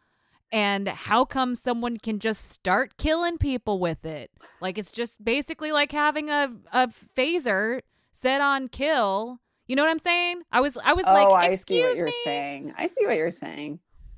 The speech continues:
Speaker 1: I was like, "You
Speaker 2: I don't know.
Speaker 1: guys, where's the legislation?"
Speaker 2: <laughs>
Speaker 1: <laughs> These tools are unsafe. Yeah, that, a lot of that stuff definitely struck me strange. But,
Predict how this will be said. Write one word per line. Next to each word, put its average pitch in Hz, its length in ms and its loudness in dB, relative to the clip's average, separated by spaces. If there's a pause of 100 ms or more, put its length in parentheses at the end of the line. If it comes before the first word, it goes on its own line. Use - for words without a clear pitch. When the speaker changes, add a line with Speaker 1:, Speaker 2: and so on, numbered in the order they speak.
(280)
Speaker 1:
I 226 100 -8
was 220 120 -8
like, 220 160 -10
"You 254 140 -16
Speaker 2:
I 262 320 0
don't 226 140 -2
know. 196 160 -8
Speaker 1:
guys, 190 140 -16 (280)
where's 302 300 -4
the 311 120 -8
legislation?" 214 1200 -12
Speaker 2:
<laughs> - 0 -
Speaker 1:
<laughs> - 1800 2
These 285 200 -8
tools 359 380 -2
are 269 120 0
unsafe. 254 680 -2 (580)
Yeah, 226 380 0
that, 226 260 2 (320)
a 247 60 -2
lot 247 200 4
of 226 80 -2
that 208 220 0
stuff 196 280 -8
definitely 180 420 -12
struck - 400 -12
me 160 320 -14 (100)
strange. 156 840 -14 (360)
But, 202 320 0